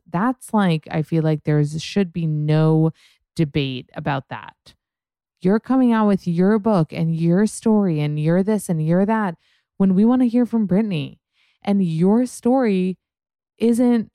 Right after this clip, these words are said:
only your story because you're telling a lot of shit about Britney from your point of view, quote unquote, but a lot of it that makes her look bad. Like,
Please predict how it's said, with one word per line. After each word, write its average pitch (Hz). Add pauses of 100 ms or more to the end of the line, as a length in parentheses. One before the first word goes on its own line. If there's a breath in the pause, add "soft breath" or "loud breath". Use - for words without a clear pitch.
only 220
your 220
story 247
because 190
you're 233
telling 226
a 208
lot 202
of 190
shit 233
about 185
Britney 175 (320)
from 185
your 160
point 170
of 151
view, 147
quote 151
unquote, 147
but 220
a 226
lot 220
of 226
it 240
that 226
makes 208
her 220 (280)
look 214
bad. - (440)
Like, 160